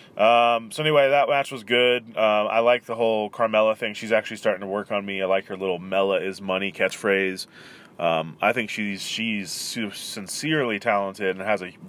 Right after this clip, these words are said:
very bright future ahead of her. Um, I've said this before on this pod that she has the, the best, like, improvement rate of all the girls.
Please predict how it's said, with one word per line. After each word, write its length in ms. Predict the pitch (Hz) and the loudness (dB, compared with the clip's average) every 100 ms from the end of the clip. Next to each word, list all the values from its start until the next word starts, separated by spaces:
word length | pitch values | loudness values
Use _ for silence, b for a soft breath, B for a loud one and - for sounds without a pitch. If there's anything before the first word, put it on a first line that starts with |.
| 92 90 | -14 -2
very 280 | 110 107 | 0 0
bright 260 | 87 104 85 | 0 0 0
future 500 | - 98 98 98 85 | -4 -10 -8 -4 -2
ahead 280 | 85 98 92 | 0 0 -2
of 80 | 85 | -4
her. 280 | 92 85 - B B B B | -6 -6 -8 B B B B
Um, 360 | - 92 90 85 | -2 0 0 -2
I've 160 | 101 101 | -4 -2
said 140 | 104 | -6
this 100 | 98 | -6
before 500 | 95 - 101 98 92 _ - - - - - | -10 -6 0 0 0 _ -20 -20 -20 -20 -6
on 160 | 107 101 | -2 -2
this 160 | 101 | -4
pod 360 | - 113 98 95 | 0 2 4 2
that 200 | 92 87 | -2 -4
she 340 | - 120 123 117 | -6 -4 -4 0
has 260 | 113 107 | 2 0
the, 120 | - 90 | -4 -12
the 200 | 80 92 | -8 -2
best, 380 | 113 104 - | 0 0 0
like, 320 | 104 85 85 110 | -2 -2 -2 -8
improvement 500 | 107 120 107 98 92 | -6 -4 -4 -6 -2
rate 220 | 95 87 | -2 -2
of 100 | 95 | 0
all 160 | 95 | 0
the 80 | 90 | 0
girls. 500 | 82 90 82 76 - | -6 -4 -4 -4 -10